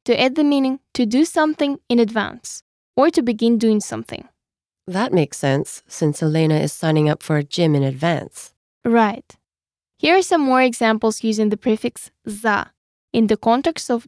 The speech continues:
Speaker 1: doing something in advance. Я запланировал поездку за город на выходные.
Speaker 2: I planned a country trip for the weekend.
Speaker 1: Публика зааплодировала после его выступления.
Speaker 2: The audience gave him a round of applause after his performance.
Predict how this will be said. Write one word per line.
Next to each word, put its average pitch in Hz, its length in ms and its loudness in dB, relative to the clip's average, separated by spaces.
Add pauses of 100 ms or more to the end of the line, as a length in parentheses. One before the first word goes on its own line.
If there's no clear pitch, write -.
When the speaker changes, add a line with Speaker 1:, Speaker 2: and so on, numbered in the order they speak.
Speaker 1:
doing 247 280 2
something 254 460 -4
in 226 80 0
advance. 202 600 -6 (500)
Я 226 220 2
запланировал 240 720 2
поездку 240 480 0
за 208 220 0
город 202 340 -8
на 220 180 2
выходные. 220 600 -4 (800)
Speaker 2:
I 170 80 0
planned 185 400 0
a 175 60 -6
country 220 360 -2
trip - 300 -4
for 170 140 -2
the 160 120 0
weekend. 160 600 -4 (720)
Speaker 1:
Публика 254 640 0 (240)
зааплодировала 233 880 2
после 220 340 -4
его 208 200 2
выступления. 202 840 -2 (680)
Speaker 2:
The 185 200 0
audience 180 460 2
gave 170 240 2
him 170 160 4
a 156 100 2
round 170 320 2
of 196 100 0
applause 185 540 0
after 151 260 0
his 151 180 0
performance. 147 760 -4